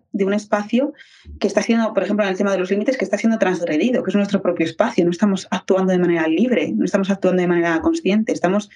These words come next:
actuando en base a ese miedo, es el miedo que nos está llevando a nosotras y no a nosotras, o sea, no lo estamos llevando a nosotras con, con nosotras, pues, este lío de palabras, ¿no? Porque el miedo tenemos que cogerlo de la mano e ir con él, no se trata de,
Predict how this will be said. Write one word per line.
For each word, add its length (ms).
actuando 440
en 100
base 200
a 40
ese 320
miedo, 580
es 140
el 100
miedo 360
que 260
nos 180
está 180
llevando 300
a 20
nosotras 600
y 100
no 140
a 40
nosotras, 680
o 60
sea, 160
no 120
lo 60
estamos 280
llevando 220
a 20
nosotras 300
con, 580
con 180
nosotras, 420
pues, 160
este 180
lío 160
de 80
palabras, 400
¿no? 200
Porque 180
el 60
miedo 400
tenemos 320
que 80
cogerlo 360
de 140
la 100
mano 420
e 140
ir 200
con 220
él, 160
no 100
se 100
trata 300
de, 380